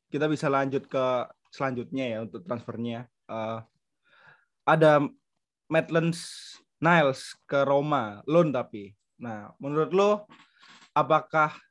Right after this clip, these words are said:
emang, eh, Arsenal ini udah nggak membutuhkan Maitland Niles, atau emang karena, karena Maitland Niles yang dulu di awal musim saat Arteta sama Arsenalnya itu lagi jatuh, dia bilang,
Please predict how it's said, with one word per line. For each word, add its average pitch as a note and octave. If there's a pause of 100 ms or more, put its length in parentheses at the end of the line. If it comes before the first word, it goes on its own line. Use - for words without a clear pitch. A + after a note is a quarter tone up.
(180)
emang, C#3 (640)
eh, A#2+ (1200)
Arsenal D3+
ini F3
udah E3+
nggak B2
membutuhkan C#3
Maitland C3+
Niles, D#3
atau C#3+
emang E3
karena, D#3+
karena C#3
Maitland D#3
Niles E3
yang D#3+
dulu G3+
di D#3
awal D3 (160)
musim D#3+
saat C#3 (320)
Arteta C#3
sama C3
Arsenalnya C3
itu B2+
lagi C3
jatuh, B2+ (180)
dia C3+
bilang, C3+